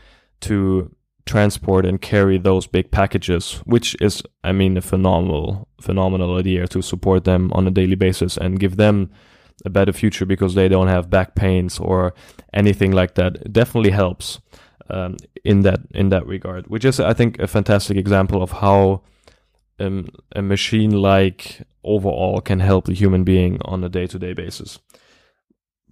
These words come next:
For, I think, like, maybe to go a little, little more meta, I think a big part why this is all hap-, happening is the digital explosion, as mentioned already. We're living in a, a super rapid speed, and there's quite an interesting statistics on that.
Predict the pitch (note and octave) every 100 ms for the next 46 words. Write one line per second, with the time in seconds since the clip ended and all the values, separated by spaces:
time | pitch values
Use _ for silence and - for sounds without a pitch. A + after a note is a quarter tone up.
0 | - - B2+ - C#3+ C#3 - G2+ G2 -
1 | A2+ A2+ A#2+ A#2+ A2 A2+ A2 G#2+ G2+ G2
2 | - - _ - G#2+ G#2 G#2 G2+ G2 G2+
3 | G#2 G2+ G2 F#2+ - - G2+ A2+ G#2+ G#2
4 | G#2 C3 - - G#2+ G2+ G2+ G2+ G#2 G#2
5 | F#2+ D#2 G2+ G2+ A2 - G#2+ G#2+ A#2+ A#2+
6 | A2+ G2 - - - G#2 G2+ G#2 G2 G2
7 | F2+ - - F#2+ F2+ F2 F#2 - - F#2+
8 | F#2+ G2 F#2 - F#2+ F#2 F#2+ F#2+ G#2+ A2
9 | G#2+ G2+ G2+ G2 F#2 - - A#2+ G#2+ G2+
10 | G2+ G2 - - A#2 C3+ - - _ _
11 | _ _ - F#2+ G2 G#2 G#2 - A2 G#2+
12 | G2+ G#2+ G#2+ - G#2 G2 - G#2 - G#2+
13 | G2+ - F#2 F#2+ F#2+